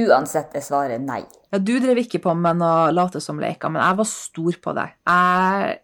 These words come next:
Speaker 2: elsket mor og far og barn leker, og å leke liksom Pokémon og alt annet som gikk på T V, og rollespill leker og masse sånne ting.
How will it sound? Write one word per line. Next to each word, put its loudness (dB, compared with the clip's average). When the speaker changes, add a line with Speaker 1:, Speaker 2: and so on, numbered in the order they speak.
Speaker 2:
elsket 0
mor 0
og -2
far 2
og -2
barn 2
leker, 2
og 0
å 6
leke 4
liksom -4
Pokémon -2
og 0
alt -2
annet -6
som -8
gikk -14
på -8
T -2
V, -2
og 0
rollespill -6
leker -6
og -8
masse -8
sånne -8
ting. -6